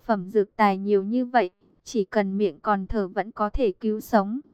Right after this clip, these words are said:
Huống chi ông già này đúng là một lão gia hỏa có thực lực cường hãn. Sau khi làm những việc này xong, Phổ Hy Kim chìm vào giấc ngủ một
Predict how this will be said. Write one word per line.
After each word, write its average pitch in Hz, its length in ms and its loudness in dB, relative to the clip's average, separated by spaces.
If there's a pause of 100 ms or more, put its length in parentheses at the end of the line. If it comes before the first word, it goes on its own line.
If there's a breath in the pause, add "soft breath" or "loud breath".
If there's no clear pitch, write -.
(140)
Huống 214 360 -4
chi 269 260 0
ông 254 240 -2
già 226 160 4
này 196 300 0
đúng 196 240 -2
là 254 180 4
một 196 240 -4
lão 208 280 0
gia 254 240 2
hỏa 247 220 0
có 196 220 -2
thực - 240 -6
lực 208 240 2
cường 202 260 -4
hãn. 233 420 0 (520)
Sau 254 260 -2
khi 269 260 -2
làm 208 320 2
những 190 400 -12
việc 254 220 2
này 202 260 0
xong, 254 440 4 (360)
Phổ 208 160 2
Hy 247 240 -2
Kim 254 300 0
chìm 202 340 -2
vào 196 200 4
giấc 269 240 0
ngủ 254 220 -2
một 190 260 -4